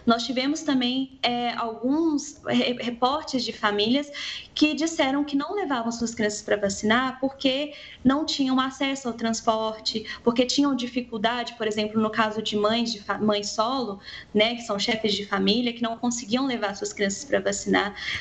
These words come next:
Então, é, com a pandemia, a gente viu também um aumento da vulnerabilidade dessas famílias, nós temos visto um aumento da fome,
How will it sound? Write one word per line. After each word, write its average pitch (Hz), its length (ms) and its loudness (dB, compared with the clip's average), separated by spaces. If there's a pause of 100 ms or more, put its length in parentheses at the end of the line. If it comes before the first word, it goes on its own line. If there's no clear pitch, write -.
(100)
Então, 269 560 2
é, 247 440 -2
com 294 180 2
a 392 80 0
pandemia, 254 440 0
a 233 40 0
gente 240 300 0
viu 311 300 0
também 208 520 -2 (240)
um 226 80 4
aumento 240 520 2
da 226 100 2
vulnerabilidade 202 800 -2
dessas 196 300 -2
famílias, 214 440 4
nós 226 140 -6
temos 240 300 0
visto 220 260 -6
um 208 60 4
aumento 202 320 -2
da 190 160 0
fome, 208 580 0